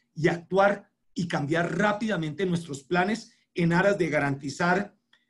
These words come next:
eh, la sanidad de, de los colombianos y, reitero, la lucha contra el delito, la seguridad ciudadana.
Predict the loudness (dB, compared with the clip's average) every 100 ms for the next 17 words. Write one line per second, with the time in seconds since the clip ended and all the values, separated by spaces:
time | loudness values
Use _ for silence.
0 | _ -2 2 2 2 0 -4 -2 0 2
1 | 0 -2 0 0 0 0 0 2 2 2
2 | -4 -10 _ _ _ _ _ _ -2 -2
3 | -4 _ _ -10 -4 0 2 2 0 -2
4 | -6 -6 -6 -4 -2 -2 -4 -4 -8 -10
5 | -12 -10 -10 -8 -2 2 2 -2